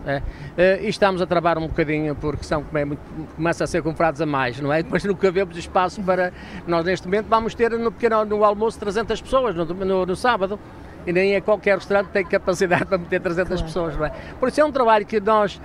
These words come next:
Speaker 1: todos querem ser nossos confrades, porque vê que a nossa confraria é dinam-, dinâmica. Para imaginar, nós temos já um património, que é a única confraria no país que tem um património. Nós tivemos uma
Speaker 2: Sim.
Speaker 1: benemérita francesa que nos doou uma vivenda cá em Penafiel.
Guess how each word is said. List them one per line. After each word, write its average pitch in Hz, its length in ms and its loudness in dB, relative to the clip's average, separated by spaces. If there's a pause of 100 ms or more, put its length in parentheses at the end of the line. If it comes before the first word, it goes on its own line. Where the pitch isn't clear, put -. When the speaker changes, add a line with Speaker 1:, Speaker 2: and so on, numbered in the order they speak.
(180)
Speaker 1:
todos 262 240 2
querem 226 240 2
ser 208 140 2
nossos 190 220 -2
confrades, 156 480 0
porque 208 260 -4
vê 214 120 6
que - 60 -4
a 202 40 2
nossa 196 220 2
confraria 190 340 0
é 190 40 2
dinam-, 180 440 0
dinâmica. 175 600 2 (560)
Para 165 120 0
imaginar, 180 520 2
nós 165 220 0
temos 208 240 -2
já 214 140 2
um 208 100 -2
património, 185 600 0
que - 120 -4
é 180 60 4
a - 20 2
única 233 300 0
confraria 208 600 -2
no 240 140 -2
país 202 360 0
que - 80 -14
tem 220 160 0
um 208 40 -4
património. 202 640 -2 (680)
Nós 196 220 0
tivemos 208 340 -2
uma 208 180 -2
Speaker 2:
Sim. 175 100 -8
Speaker 1:
benemérita 180 520 -2
francesa 147 640 -2
que - 100 -10
nos 190 140 -8 (120)
doou 180 220 -2
uma 196 160 -2
vivenda 190 320 -2
cá 202 140 0
em 196 80 0
Penafiel. 190 520 -2